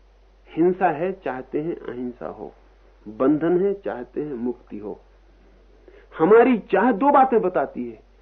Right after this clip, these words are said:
हमारी चाह का मतलब ये होता है जो नहीं है उसकी ही चाह होती है। हम हैं कुछ और, और चाहते ठीक उल्टे को हैं। इसी को हम थोप लेते हैं, जिन्हें हम आदर्श पुरुष बना लेते हैं उन पर थोप देते हैं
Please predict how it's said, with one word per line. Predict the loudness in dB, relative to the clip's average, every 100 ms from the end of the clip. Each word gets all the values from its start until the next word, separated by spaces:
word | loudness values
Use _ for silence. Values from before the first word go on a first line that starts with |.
| _ -4
हमारी | 4 4 4
चाह | 2 0 2
का | 2
मतलब | 2 2 2
ये | 4
होता | 4 4
है | 4
जो | 2
नहीं | 6 6 6
है | 4
उसकी | 2 -2 -4
ही | -4
चाह | 0 0 2
होती | 0 -2 -8
है। | -20 -20 _ _ _ -20 _ -20 -20 -4
हम | 2 2
हैं | 4 4
कुछ | 4 0
और, | 0 4 4 4 0 -8 -20 -6
और | -6 -2
चाहते | -2 -4 -2 -2
ठीक | -2 -6 0
उल्टे | -2 0 -2
को | -2
हैं। | -6 -8 -12 -20 -10
इसी | -10 -6 -6
को | -6
हम | -6 -10 -12
थोप | -4 -2 0
लेते | -4 -2 -10
हैं, | -10 -20 _ _ -18
जिन्हें | -4 0 0
हम | -2 -6
आदर्श | -6 -6 -8 -8
पुरुष | -10 -10
बना | -8 -8
लेते | -6 -8 -6
हैं | -6
उन | -6
पर | -12 -12
थोप | -12 -12 -16
देते | -20
हैं | -20